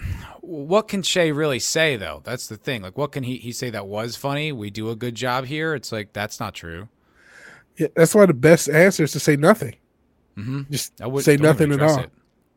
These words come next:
Speaker 2: I,
Speaker 1: Yeah.
Speaker 2: I, I can't imagine. I mean, how many people criticize S N L? How many people criticize S N L over the past ten years? It's like, deal with it.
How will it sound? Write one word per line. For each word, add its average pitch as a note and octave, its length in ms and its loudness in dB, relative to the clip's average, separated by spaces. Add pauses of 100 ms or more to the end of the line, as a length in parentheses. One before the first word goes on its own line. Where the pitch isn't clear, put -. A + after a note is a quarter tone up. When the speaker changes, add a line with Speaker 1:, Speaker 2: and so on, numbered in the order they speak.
(720)
Speaker 2:
I, D3 80 -2
Speaker 1:
Yeah. C#3 260 0
Speaker 2:
I, C#3+ 40 4
I C3+ 60 2
can't F3 280 2
imagine. F3 300 2 (340)
I A#3+ 80 4
mean, C#4 220 6
how C4 180 6
many E4+ 200 4
people C#4+ 320 4
criticize A#3+ 600 2
S A3 260 0
N G3+ 100 0
L? G#3 500 2
How A3 100 0
many G4 140 -2
people E4+ 200 2
criticize C#4+ 460 4
S B3+ 160 2
N C4 80 0
L C4 120 2
over B3+ 80 -4
the B3 80 -6
past B3 280 -2
ten C4+ 200 -8
years? C4 420 -6 (460)
It's - 100 -18
like, G#3 220 -8 (140)
deal B3+ 200 2
with C#3+ 160 -2
it. G3 60 -16